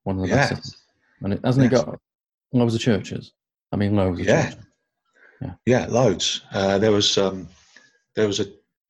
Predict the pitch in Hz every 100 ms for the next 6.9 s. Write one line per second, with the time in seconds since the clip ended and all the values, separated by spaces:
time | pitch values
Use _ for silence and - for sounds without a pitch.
0 | - - 151 151 - - 135 131 117 127
1 | 127 - 107 98 85 85 131 - _ _
2 | _ 95 92 76 - _ _ - 98 -
3 | 110 - 113 107 98 104 82 76 _ _
4 | _ _ _ _ _ _ _ _ _ _
5 | _ _ _ _ 95 101 107 - - -
6 | - 113 107 95 95 104 101 107 95